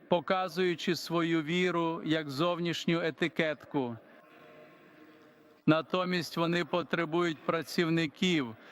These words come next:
які прагнуть трудитися на полі місії, учнів, закоханих у свою справу,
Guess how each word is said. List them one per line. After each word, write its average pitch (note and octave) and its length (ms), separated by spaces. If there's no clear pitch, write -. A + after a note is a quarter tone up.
які D3+ 320
прагнуть D#3 800
трудитися E3 840
на D#3 160
полі D#3+ 440
місії, D#3 640
учнів, E3+ 600
закоханих D#3 840
у E3 140
свою D#3+ 460
справу, B2+ 720